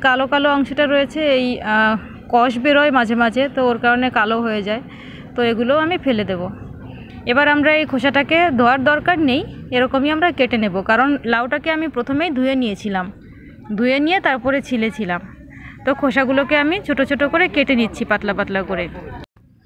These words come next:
যতটা পাতলা সম্ভব আমি কাটার চেষ্টা করছি।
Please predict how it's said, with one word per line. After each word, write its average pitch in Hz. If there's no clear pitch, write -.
যতটা 262
পাতলা 320
সম্ভব 269
আমি 311
কাটার 254
চেষ্টা 285
করছি। 285